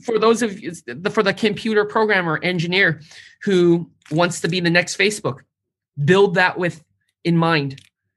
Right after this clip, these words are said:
Do, do the, you know, to be honest, Mark Zuckerberg did this. He looked at all the feature sets of, uh,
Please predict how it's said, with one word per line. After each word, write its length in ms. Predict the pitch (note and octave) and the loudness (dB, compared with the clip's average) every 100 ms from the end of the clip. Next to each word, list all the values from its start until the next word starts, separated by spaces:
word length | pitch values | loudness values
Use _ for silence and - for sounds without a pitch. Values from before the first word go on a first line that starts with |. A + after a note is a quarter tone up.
| _ _ - | _ _ -10
Do, 180 | G3+ F#3+ - _ - | -8 -8 -16 _ -6
do 120 | G#3 | 0
the, 300 | G#3 - - - | 0 -2 -16 -4
you 100 | A3+ | 0
know, 280 | G#3+ G#3+ - | 0 -2 -10
to 100 | A3 | -2
be 100 | A3 | 0
honest, 360 | G#3 A3 - _ _ _ _ _ - | 2 0 -4 _ _ _ _ _ -2
Mark 180 | F#3 F3+ | -2 0
Zuckerberg 640 | F#3+ F#3+ E3+ F3 D3+ C#3 _ _ | 0 0 0 0 -2 -8 _ _
did 240 | D3+ D#3+ C#3 | -2 -2 2
this. 300 | C#3+ C#3+ - | 2 0 -4
He 100 | E3 | 0
looked 220 | D#3+ D#3+ | 0 0
at 120 | D#3+ | -2
all 140 | C#3 C#3+ | 0 0
the 100 | C#3 | 0
feature 300 | C3+ C3 C3 | 0 -4 -4
sets 380 | - C3 C3 | 0 0 0
of, 160 | C#3+ B2+ | -2 -2
uh, 220 | - F2+ | -6 -18